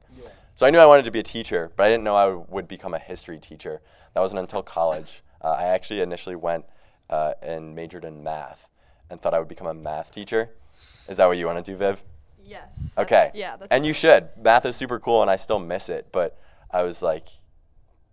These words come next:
Speaker 2: calculus was a bit, I was just like, "I don't know if I wanna teach calculus or, or, or
Speaker 3: <laughs>
Speaker 2: teach math in general, or especially to major in math." You're taking, like, classes where you have to prove that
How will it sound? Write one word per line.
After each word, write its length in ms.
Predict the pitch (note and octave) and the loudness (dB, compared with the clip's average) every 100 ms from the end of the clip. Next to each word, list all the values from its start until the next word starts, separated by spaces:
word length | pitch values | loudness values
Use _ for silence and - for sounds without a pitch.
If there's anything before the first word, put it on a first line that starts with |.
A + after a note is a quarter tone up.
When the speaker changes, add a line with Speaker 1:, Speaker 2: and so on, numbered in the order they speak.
| - | -10
Speaker 2:
calculus 500 | G2+ F#2 F2+ E2+ - | -2 -2 0 -6 -8
was 160 | F2 D#2+ | -14 -16
a 60 | |
bit, 340 | - E2 D2+ _ _ _ _ _ _ _ _ _ - | -10 -10 -10 _ _ _ _ _ _ _ _ _ -6
I 80 | F#2 | -6
was 100 | F2+ | -6
just 100 | - | -8
like, 120 | D2+ - | -12 0
"I 60 | A2 | 2
don't 60 | |
know 60 | A2+ | 2
if 100 | G2 | 2
I 40 | |
wanna 160 | F2+ E2+ | 0 -2
teach 260 | - F2 - | -8 -16 -10
calculus 640 | E2 D#2+ D2 D#2+ - - - | -8 -6 -8 -12 -14 -20 -20
or, 220 | - F2+ F2 | -8 -6 -2
or, 260 | F#2+ F#2 F2+ | 0 0 -2
or 160 | F2+ | -4
Speaker 3:
<laughs> 100 | F2 | -4
Speaker 2:
teach 160 | A2 - | -10 -8
math 300 | F#2 F#2 F2+ | -2 -2 -2
in 120 | F2 | -8
general, 440 | E2 F2 D#2+ D2+ - _ - - | -8 -8 -6 -8 -12 _ -20 -2
or 280 | F#2+ F2+ - - | 0 0 -2 -10
especially 300 | G#2+ A#2 A2+ | -2 -2 -2
to 100 | G#2 | -6
major 320 | F#2 F2+ F2+ | -6 -4 -4
in 120 | E2+ E2 | -6 -6
math." 280 | D#2 D#2+ | -10 -12
You're 120 | F2 E2+ | -14 -14
taking, 440 | F#2+ E2+ E2+ D#2+ | -14 -14 -14 -14
like, 280 | C#2 - - - - _ - _ _ _ _ _ _ - | -16 -18 -20 -20 -20 _ -20 _ _ _ _ _ _ -16
classes 420 | - A2 G#2 A2 | 4 4 4 -2
where 100 | A2 | 0
you 100 | A2 | 0
have 120 | G#2 - | 0 -2
to 80 | |
prove 540 | - - F#2 F2+ F#2 F#2 | -6 -10 -8 -8 -10 -6
that 200 | F#2 | -6